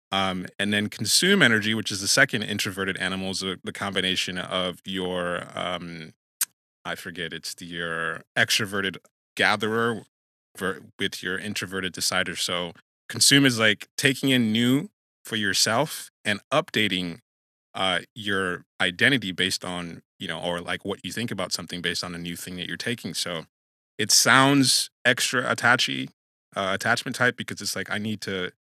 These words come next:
I need to learn, or I need to go look up and, and learn as much as I can about a topic before I do something about it, or I, I start teaching about it. Like, there's not enough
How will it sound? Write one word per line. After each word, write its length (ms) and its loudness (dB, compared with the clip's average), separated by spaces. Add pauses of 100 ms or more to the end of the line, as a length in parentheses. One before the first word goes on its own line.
(340)
I 60 2
need 180 6
to 40 4
learn, 500 10
or 60 4
I 80 6
need 180 2
to 60 -2
go 140 2
look 280 0
up 160 2
and, 400 -6
and 300 -6
learn 180 0
as 100 -2
much 140 -4
as 80 -4
I 60 0
can 240 -6
about 180 -2
a 60 -6
topic 360 -8
before 360 -6
I 380 -6 (180)
do 220 -2
something 420 -2
about 260 -8
it, 220 -16 (500)
or 220 -2
I, 300 -2 (100)
I 80 -4
start 320 -2
teaching 340 -4
about 220 -6
it. 120 -10
Like, 120 -12
there's 160 -8
not 180 -6
enough 400 -8